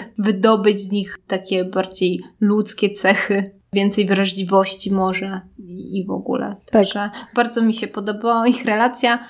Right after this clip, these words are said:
Speaker 1: W sumie podobało mi się to, w jaki sposób spotykali się z, y, bohaterami trylogii o Alinie.
Speaker 2: <laughs>
Speaker 1: Myślę, że no ja jeszcze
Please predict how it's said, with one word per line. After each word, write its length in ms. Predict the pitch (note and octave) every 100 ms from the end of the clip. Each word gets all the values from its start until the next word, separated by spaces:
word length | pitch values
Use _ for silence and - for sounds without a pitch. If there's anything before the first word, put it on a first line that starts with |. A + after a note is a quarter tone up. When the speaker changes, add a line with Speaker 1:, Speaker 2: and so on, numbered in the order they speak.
| -
Speaker 1:
W 40 | -
sumie 300 | D4 C#4 B3+
podobało 580 | C4 G#3+ G#3 A3 B3 B3
mi 140 | B3
się 160 | B3 A#3
to, 540 | A#3+ A#3 G#3+ G#3+ G#3 - _
w 40 |
jaki 200 | G#3 G#3
sposób 880 | A3 - G#3 G#3 - G3+ G3 - - -
spotykali 1600 | - - - - - - - - G3+ - A3+ - A#3 A3 G#3+ A3
się 340 | - G#3+ G#3+
z, 220 | G#3 -
y, 920 | G3+ G#3 G#3 G#3 - - C#4 A#3+ G#3 G#3
bohaterami 880 | G3 A3 A3+ G#3+ G#3 G#3 G#3 G3 -
trylogii 640 | - G3+ G3 G3 F#3+ G#3 G3 - _ - F#3 F3+ - - -
o 100 | G#3
Alinie. 520 | G3+ G3+ G3+ G3+ G3+ G#3 - -
Speaker 2:
<laughs> 200 | C4+ -
Speaker 1:
Myślę, 440 | A#3 A#3+ - A#3
że 420 | A3+ A3+ A3 A3 G#3+
no 120 | A#3+
ja 140 | A#3+
jeszcze 580 | B3 B3 - B3 A3+ A3+